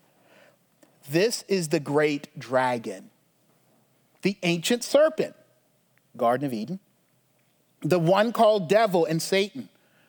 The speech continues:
the Bible says, "the one who led the whole earth astray, thrown out, and all his angels thrown out with him," the angels being demons, right? "Thrown down to earth." It says this,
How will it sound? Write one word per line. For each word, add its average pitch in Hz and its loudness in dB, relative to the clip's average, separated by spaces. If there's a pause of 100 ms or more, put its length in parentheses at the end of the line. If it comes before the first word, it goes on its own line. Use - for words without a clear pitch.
(100)
the 151 -6
Bible 120 0
says, - -12 (260)
"the 190 2
one 262 4
who 285 2
led 262 4
the 254 6
whole 262 4
earth 247 4
astray, 240 0 (200)
thrown 269 4
out, 262 4
and 196 4
all 233 4
his 240 2
angels 254 0
thrown 254 4
out 254 4
with 254 2
him," 214 2
the 180 4
angels 202 0
being 240 0
demons, 254 0
right? 208 4 (300)
"Thrown 247 4
down 277 4
to 294 0
earth." 294 2 (640)
It - -16
says 247 0
this, 202 -4